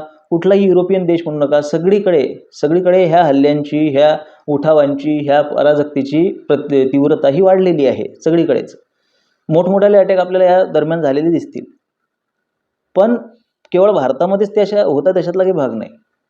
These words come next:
पण हे जे सत्तावीस अटॅक आहेत, ह्या स-, अट-, सत्तावीस अटॅक यांची जर का तीव्रता बघितली, एक पुलवामा जर का सोडलं, तर याची तीव्रता कमी आहे. आणि विशेष म्हणजे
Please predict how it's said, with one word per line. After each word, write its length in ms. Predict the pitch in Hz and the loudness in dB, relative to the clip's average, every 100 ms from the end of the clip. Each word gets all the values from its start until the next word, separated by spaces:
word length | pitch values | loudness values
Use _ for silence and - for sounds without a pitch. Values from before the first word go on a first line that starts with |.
| _ 185 | _ 0
पण 120 | 185 | 0
हे 120 | 190 | 2
जे 100 | 226 | 0
सत्तावीस 440 | - - 226 220 | -4 -4 0 0
अटॅक 220 | 196 170 151 | 2 0 -2
आहेत, 200 | 120 113 - _ - | -2 -8 -10 _ -2
ह्या 260 | 143 190 | 2 2
स-, 100 | 196 | 0
अट-, 160 | - 139 | -4 -4
सत्तावीस 360 | - - 175 165 | -6 -2 0 0
अटॅक 260 | - 151 | 0 -2
यांची 300 | - 147 143 | -2 -2 0
जर 200 | 170 175 | 2 2
का 60 | 175 | 0
तीव्रता 460 | 175 170 185 190 | 0 2 2 2
बघितली, 340 | 147 117 113 120 | 0 -2 -4 -6
एक 120 | 120 | -2
पुलवामा 400 | 147 151 160 170 | 0 2 2 0
जर 180 | 156 147 | -2 -2
का 120 | 151 | -2
सोडलं, 320 | 143 117 107 - - _ _ _ _ _ - | -2 -4 -4 -8 -18 _ _ _ _ _ 0
तर 40 | |
याची 180 | 156 165 | 0 0
तीव्रता 380 | 190 180 175 185 | 0 2 2 2
कमी 280 | 180 135 123 | 0 0 -2
आहे. 160 | 110 | -2
आणि 320 | - 131 175 - 131 127 | -4 -2 -4 -6 -6 -4
विशेष 240 | - 285 | 0 0
म्हणजे 340 | 143 117 110 | 0 -2 -4